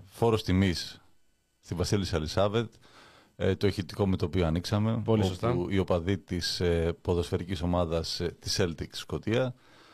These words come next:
Speaker 1: σε εκτός έδρας αγώνα στο Paisley, τη, στην, με την ομάδα Saint Mirren,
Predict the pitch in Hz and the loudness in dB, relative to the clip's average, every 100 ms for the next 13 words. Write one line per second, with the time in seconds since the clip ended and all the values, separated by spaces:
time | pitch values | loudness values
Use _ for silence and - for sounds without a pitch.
0 | - _ _ - - 107 95 92 - 120 | -20 _ _ -12 0 2 2 0 0 0
1 | 107 95 98 87 82 90 92 82 82 80 | 0 0 0 0 2 2 2 2 0 -2
2 | 78 - - - 87 82 78 - 95 - | -4 -8 -10 -2 0 0 -2 -2 -2 -2
3 | 80 76 76 - 82 - _ _ _ - | -10 -12 -14 -16 -20 -20 _ _ _ -14
4 | 76 76 62 64 60 - - _ _ - | -12 -12 -14 -16 -18 -20 -20 _ _ -8
5 | 98 92 92 90 90 95 87 - 92 80 | -2 0 0 2 2 2 0 0 0 2
6 | 113 139 147 | 2 4 2